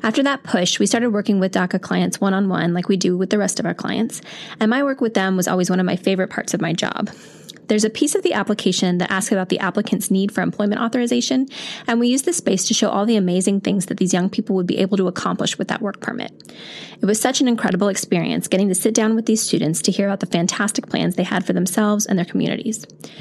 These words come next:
Once Bethany Jackson came to head up our daca program, I didn't do as much direct representation of daca applicants,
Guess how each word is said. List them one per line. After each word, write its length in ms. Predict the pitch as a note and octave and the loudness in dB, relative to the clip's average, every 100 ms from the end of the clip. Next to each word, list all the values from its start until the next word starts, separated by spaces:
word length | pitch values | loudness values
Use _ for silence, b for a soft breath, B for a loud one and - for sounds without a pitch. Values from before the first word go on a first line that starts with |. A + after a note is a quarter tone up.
| B B | B B
Once 180 | - A3+ | 0 2
Bethany 320 | C4+ C4 E4 | 2 0 2
Jackson 440 | D4+ - - G#3 G3 | 2 0 -2 0 0
came 320 | - F3 F3 | 0 0 2
to 120 | G#3 | 2
head 140 | - F#3+ | 2 0
up 140 | F#3 | 0
our 80 | F#3 | 0
daca 260 | F3+ - | 0 -2
program, 460 | - - - D#3+ F3+ | -4 -4 -2 -2 0
I 80 | G3 | 0
didn't 280 | G3+ D4 C4 | 0 0 2
do 160 | A3+ | 2
as 120 | F#3 - | 2 2
much 280 | F3 - | 0 0
direct 260 | - F#3 F#3 | 0 0 0
representation 760 | F3+ G3 F#3+ G3 - - G3 | -2 0 0 2 0 0 0
of 120 | - F3 | 0 0
daca 240 | E3 F3+ | 0 -2
applicants, 600 | - F3+ A3 C4 B3+ - | -2 -2 -2 0 -2 -4